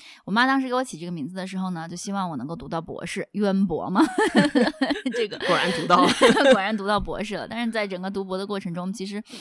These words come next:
Speaker 1: 也是，嗯，挺痛苦的哈，等会儿和大家一起分享。但是痛并快乐着，然后但是你毕业了以后，你会发现你很多的这个，这个思想，很多的考虑问题的方式都是从这个地方来的。其实在这最痛苦的时候，我反而是更收获更多的地方。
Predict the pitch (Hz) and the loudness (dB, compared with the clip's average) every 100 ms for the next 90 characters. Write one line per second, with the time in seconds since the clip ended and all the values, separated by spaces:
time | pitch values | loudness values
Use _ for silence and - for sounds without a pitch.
0 | - - - 180 165 - 202 185 165 - | -18 -20 -16 -8 -6 -6 -8 -8 -8 -8
1 | 180 165 147 160 220 190 247 233 196 175 | -10 -8 -10 -8 -6 0 2 0 -2 -6
2 | 143 160 185 160 160 165 165 170 170 180 | -6 -6 -6 -6 -8 -8 -10 -12 -12 -10
3 | 180 - 302 339 349 330 320 311 262 185 | -10 -8 -8 -6 -8 -8 -2 -2 0 -2
4 | 165 117 196 214 247 240 208 147 - 226 | -4 -6 -6 -4 -4 -4 -6 -6 -8 -6
5 | 220 175 185 170 175 190 202 185 196 156 | -4 -4 -6 -6 -8 -8 -8 -8 -8 -10
6 | 180 190 185 - - - - - - 196 | -8 -6 -6 -8 -20 -20 -20 -16 -6 -6
7 | 175 156 139 - - 170 160 117 - 208 | -4 -8 -8 -10 -8 -8 -6 -10 -10 -12
8 | 214 175 110 165 151 139 180 180 - - | -10 -10 -10 -10 -10 -8 -8 -8 -8 -12
9 | 113 185 190 165 180 196 214 170 175 165 | -10 -8 -8 -10 -10 -10 -8 -10 -10 -12
10 | 151 175 - - 160 180 180 - - 147 | -14 -14 -16 -16 -16 -12 -12 -14 -14 -14
11 | - - - 180 185 180 208 185 - _ | -14 -18 -14 -14 -14 -12 -10 -10 -12 _
12 | 202 - _ _ 294 240 311 269 139 175 | -18 -18 _ _ -8 -2 -4 -4 -8 -10
13 | 180 139 113 - 104 175 180 165 - 202 | -8 -8 -8 -10 -12 -12 -10 -10 -6 -4
14 | 190 190 170 190 156 - - | -4 -6 -8 -10 -12 -16 -18